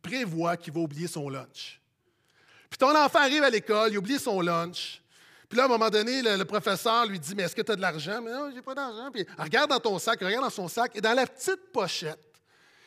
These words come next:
il découvre le cinq dollars que papa ou maman a mis il y a six mois auparavant. Puis il dit, « Wow, j'ai,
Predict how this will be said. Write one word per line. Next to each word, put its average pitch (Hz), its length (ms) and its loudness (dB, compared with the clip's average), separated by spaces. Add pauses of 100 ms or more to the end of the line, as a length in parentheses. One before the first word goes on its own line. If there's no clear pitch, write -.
(180)
il 226 180 -6
découvre 330 480 2
le 226 80 4
cinq 302 400 0
dollars 190 400 4
que 202 120 -2
papa 277 500 4
ou 233 80 4
maman 196 340 2
a 196 140 4
mis 202 220 -4
il 196 80 -4
y - 20 4
a 180 40 2
six - 260 -6
mois 220 180 -2
auparavant. 165 500 -4 (800)
Puis 233 80 -2
il 214 40 0
dit, « 180 120 -8 (200)
Wow, 330 380 8 (300)
j'ai, 226 120 -2